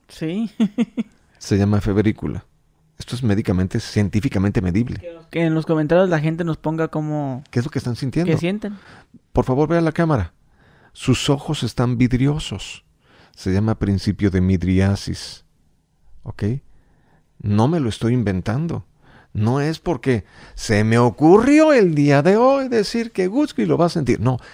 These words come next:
Speaker 2: esto es médicamente medible. En este instante, sus venas y sus arterias deben de haber presentado algo llamado vasoconstricción.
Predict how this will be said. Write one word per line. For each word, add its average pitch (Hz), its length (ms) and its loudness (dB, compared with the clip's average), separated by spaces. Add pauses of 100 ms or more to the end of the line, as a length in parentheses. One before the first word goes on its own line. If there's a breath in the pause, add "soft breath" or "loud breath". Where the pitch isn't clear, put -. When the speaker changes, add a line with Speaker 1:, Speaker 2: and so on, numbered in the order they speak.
(140)
Speaker 2:
esto - 240 0
es - 200 -8
médicamente 104 1300 -4
medible. 92 1080 -4 (640 soft breath)
En 95 100 0
este - 220 -2
instante, 92 440 -6
sus 107 260 -6
venas 95 440 -4
y 147 60 -6
sus 151 220 -8
arterias 98 520 -6
deben 107 240 -2
de 101 80 -4
haber 85 160 -6
presentado 95 440 -6
algo 101 180 -2
llamado 101 380 -2
vasoconstricción. 104 1400 -6